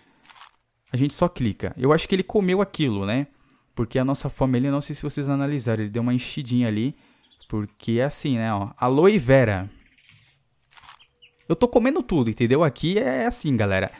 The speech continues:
E você tem o seu level. Eu não sei se o seu level, ele aumenta conforme você vai fazendo construção. Mas nós já estamos aqui, ó. Coisas químicas, né? Vamos pegando, galera.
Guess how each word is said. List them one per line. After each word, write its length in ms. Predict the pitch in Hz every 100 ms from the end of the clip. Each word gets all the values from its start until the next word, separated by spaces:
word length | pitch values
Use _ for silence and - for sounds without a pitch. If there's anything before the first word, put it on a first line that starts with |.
| - -
E 60 | 185
você 300 | 220 220 214
tem 180 | 226 220
o 60 |
seu 220 | - 226
level. 500 | 214 180 175 120 98 - _ _ - -
Eu 120 | 170
não 100 | 226
sei 140 | 220
se 160 | - 185
o 20 |
seu 180 | - 160
level, 460 | 135 170 131 123
ele 120 | 135 156
aumenta 440 | 143 131 170 143
conforme 400 | 147 131 139 147
você 260 | 139 139 139
vai 60 |
fazendo 300 | - 127 135
construção. 640 | 135 139 - 165 - 113 - _ _ - - -
Mas 200 | 127 127
nós 100 | 139
já 80 | 143
estamos 380 | - 147 139
aqui, 240 | 123 - 175
ó. 180 | 143 117 - _ _ _ _ _ _ _ _ _ - -
Coisas 420 | - 127 143 - -
químicas, 520 | - 175 143 - 107
né? 240 | 113 135 143 - _ _ _ _ -
Vamos 220 | - 123
pegando, 380 | - 202 175 117
galera. 420 | 104 98 95 101